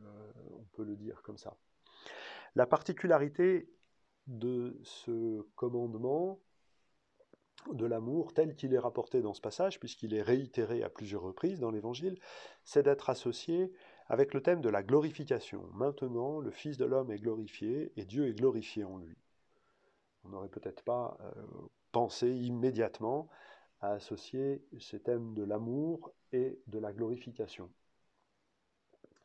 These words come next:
Peut-être faut-il préciser que, euh, euh, ce, ces paragraphes sont,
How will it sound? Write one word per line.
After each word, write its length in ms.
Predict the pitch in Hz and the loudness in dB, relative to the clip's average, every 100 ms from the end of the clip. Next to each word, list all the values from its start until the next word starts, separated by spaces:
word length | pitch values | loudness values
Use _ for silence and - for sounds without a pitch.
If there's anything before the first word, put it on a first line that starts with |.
| - - _ _ _ _ _ _ _ _ _ _ _ _ | -20 -20 _ _ _ _ _ _ _ _ _ _ _ _
Peut-être 420 | 123 127 143 - - _ _ _ _ _ | 0 4 4 2 -16 _ _ _ _ _
faut-il 440 | - 117 - 123 110 | -8 -6 -2 -4 -2
préciser 840 | - 113 - 113 104 131 156 165 160 | -2 -4 -4 -6 2 2 2 -2 -2
que, 380 | 123 131 131 - - | 2 2 0 -6 -10
euh, 680 | 107 104 104 101 98 95 92 _ _ _ _ _ | -8 -6 -4 -4 -6 -6 -8 _ _ _ _ _
euh, 100 | 92 90 90 | -18 -16 -14
ce, 260 | - - 107 _ _ 190 101 107 | -12 -10 -10 _ _ -18 -16 -14
ces 200 | - - | -8 -4
paragraphes 640 | 110 113 113 107 117 143 143 | 0 2 4 4 2 0 -6
sont, 300 | - 110 | -12 -12